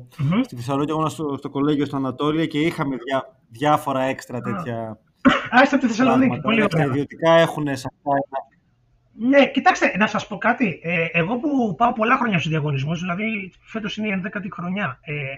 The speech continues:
Speaker 1: μου έχει κάνει φοβερή εντύπωση ένα σχολείο, ε, ειδικό, που πάνε παιδιά με ειδικές, ε, δεξιότητες, ε, το οποίο συμμετείχε και βλέπα τη χαρά στο πρόσωπο των παιδιών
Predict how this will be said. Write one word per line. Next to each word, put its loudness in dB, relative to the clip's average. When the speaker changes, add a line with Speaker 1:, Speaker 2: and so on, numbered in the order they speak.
Speaker 1:
μου -10
έχει -10
κάνει -8
φοβερή -6
εντύπωση -8
ένα -6
σχολείο, -4
ε, -6
ειδικό, 0
που -16
πάνε -4
παιδιά -6
με -4
ειδικές, -8
ε, -12
δεξιότητες, -10
ε, -8
το -10
οποίο -8
συμμετείχε -4
και -8
βλέπα -6
τη -8
χαρά -4
στο -8
πρόσωπο -8
των -8
παιδιών -6